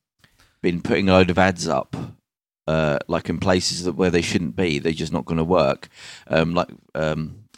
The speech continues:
videos. And somebody within his thing come out and said, um,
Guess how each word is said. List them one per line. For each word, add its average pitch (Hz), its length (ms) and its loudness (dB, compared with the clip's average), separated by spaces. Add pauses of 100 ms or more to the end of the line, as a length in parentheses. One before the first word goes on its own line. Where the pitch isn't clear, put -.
videos. 76 640 -2 (360)
And 80 140 0
somebody 92 400 2
within 90 300 0
his 87 200 -4
thing 98 200 2
come - 180 -2
out 80 140 2
and 78 100 -6
said, 80 240 -2
um, 82 280 -2